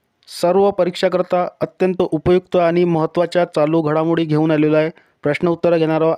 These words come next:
आयएमपी प्रश्न आहे, very, very आयएमपी प्रश्न आहे. महाराष्ट्रात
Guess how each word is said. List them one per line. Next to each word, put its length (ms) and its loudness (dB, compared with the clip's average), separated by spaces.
आयएमपी 380 0
प्रश्न 280 0
आहे, 120 0
very, 540 0
very 240 2
आयएमपी 300 -2
प्रश्न 280 -2
आहे. 120 -2
महाराष्ट्रात 840 -2